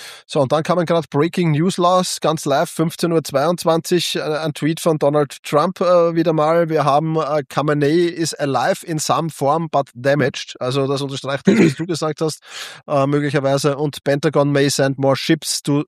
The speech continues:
Strait of Hormuz." Also Khamenei ist irgend-, irgendwie ist er am Leben, aber er ist, ja, verwundet sozusagen. Und das Pentagon wird wahrscheinlich mehr Schiffe noch in die Straße von Hormuz schicken. Was man sich halt schon fragen muss, und das machen sie halt gezielt ganz gut, wie lange das noch gut gehen kann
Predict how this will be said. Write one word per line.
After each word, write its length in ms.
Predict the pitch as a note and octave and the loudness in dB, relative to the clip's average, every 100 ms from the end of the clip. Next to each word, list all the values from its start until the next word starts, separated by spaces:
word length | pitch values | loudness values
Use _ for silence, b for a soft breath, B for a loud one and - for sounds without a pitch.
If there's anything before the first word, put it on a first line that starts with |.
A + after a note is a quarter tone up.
| - | -6
Strait 380 | - C#3 C#3 | -4 0 0
of 160 | C3+ - | -2 0
Hormuz." 380 | C#3+ D3+ D#3 - B B B | 0 2 0 -2 B B B
Also 240 | - C#3 C#3+ | -4 -2 0
Khamenei 440 | C#3+ D3+ D#3 E3 | 2 2 4 4
ist 260 | E3 D3+ - | 2 -2 -4
irgend-, 380 | F3 A3 E3+ - | -2 0 -2 -4
irgendwie 400 | G3 G3 D#3+ F#3 | -2 0 2 2
ist 100 | E3+ | 4
er 60 | |
am 100 | D3+ | 4
Leben, 340 | D3 F#3+ G#3+ G#3 | 4 4 2 0
aber 360 | C#3+ D3+ E3 | 2 4 4
er 140 | D3+ D3+ | 4 2
ist, 340 | D3+ - - - | 0 -4 -8 -4
ja, 160 | B2 A2+ - | -4 -4 -8
verwundet 460 | - B2+ D3+ A3+ G#3 | -4 0 2 2 0
sozusagen. 480 | F#3 F3 E3 D#3+ D#3 B B B B | -2 -2 0 0 0 B B B B
Und 220 | D3 C#3 | -4 -2
das 40 | D3 | 0
Pentagon 540 | C#3+ D3 C#3+ C#3+ C#3 | 0 0 2 2 2
wird 200 | C#3 C3+ | -2 -2
wahrscheinlich 340 | C#3 C#3 C#3 | -2 -2 -2
mehr 320 | C3 C3 D3 - | -2 2 2 0
Schiffe 480 | - C3+ - C#3 B2+ | -4 -6 -2 -4 -4
noch 320 | C3 C#3 D3 | -4 -2 -2
in 140 | - | -4
die 80 | C3+ | -6
Straße 380 | - A#2 C3 C#3 | -2 -2 -2 -4
von 180 | C3+ B2 | -6 -4
Hormuz 240 | C3 D3 | 0 -2
schicken. 240 | - C3+ D3 B B - | -2 -8 -8 B B -2
Was 120 | D3 | 0
man 80 | F#3 | 2
sich 120 | F#3+ | 2
halt 140 | F#3 | 2
schon 160 | F3 G#3 | 4 2
fragen 280 | - D3+ F#3 | 2 2 2
muss, 160 | F3+ | 2
und 120 | F#3 F3+ | 0 -2
das 100 | E3+ | -2
machen 240 | D#3 F3 | -2 -2
sie 140 | E3 | 0
halt 120 | D#3+ C#3+ | 0 0
gezielt 360 | D3+ - F3+ | -4 -4 -4
ganz 240 | E3 D3 - | -2 -2 0
gut, 240 | F3+ C#3 | 0 0
wie 80 | C#3+ | 0
lange 220 | B2+ E3 | 2 2
das 100 | E3 D#3 | 2 2
noch 160 | C#3 | -2
gut 180 | E3+ F#3 | -2 -4
gehen 160 | F3 D3+ | -4 0
kann 240 | C#3+ D#3 | 0 0